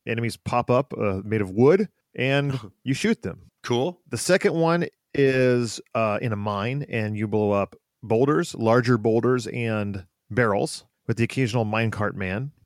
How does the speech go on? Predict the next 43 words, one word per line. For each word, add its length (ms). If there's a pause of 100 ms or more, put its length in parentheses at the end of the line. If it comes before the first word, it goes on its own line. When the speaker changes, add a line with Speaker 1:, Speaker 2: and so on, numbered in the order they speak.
(120)
Speaker 2:
<laughs> 200
Okay. 400 (240)
Speaker 1:
And 120
then 60
the 120
third 320
one 280
is, 640 (120)
um, 500 (260)
like, 180
bugs. 760
Like, 100
you're, 260
you're, 120
like, 160 (240)
all 120
these 140
bugs 340
are 80
flying 280
around, 240
giant 300
bugs 340
that 80
you're 120
shooting. 440 (200)
Speaker 2:
Weird. 320 (220)
Speaker 1:
So, 320
uh, 220
they're 160
just 180
a-, 160 (120)
another 260
way 120
to 80
get 140
more 180
points, 440
I 60
guess. 400 (260)
Speaker 2:
Cool. 340
Yeah, 220
I, 180